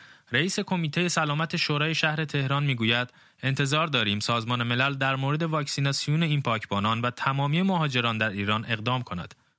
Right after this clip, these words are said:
ناهید خداکرمی گفته برای شهرداری فرقی بین کارگران افغانستانی و ایرانی نیست. شهرداری تهران هم لیستی تهیه کرده و به وزارت بهداشت فرستاده. او گفته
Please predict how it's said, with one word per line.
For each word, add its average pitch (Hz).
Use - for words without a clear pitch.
ناهید 117
خداکرمی 123
گفته 160
برای 160
شهرداری 156
فرقی 165
بین 160
کارگران 127
افغانستانی 113
و 113
ایرانی 113
نیست. 131
شهرداری 175
تهران 180
هم 113
لیستی 143
تهیه 139
کرده 131
و 127
به 123
وزارت 131
بهداشت 123
فرستاده. 90
او 139
گفته 147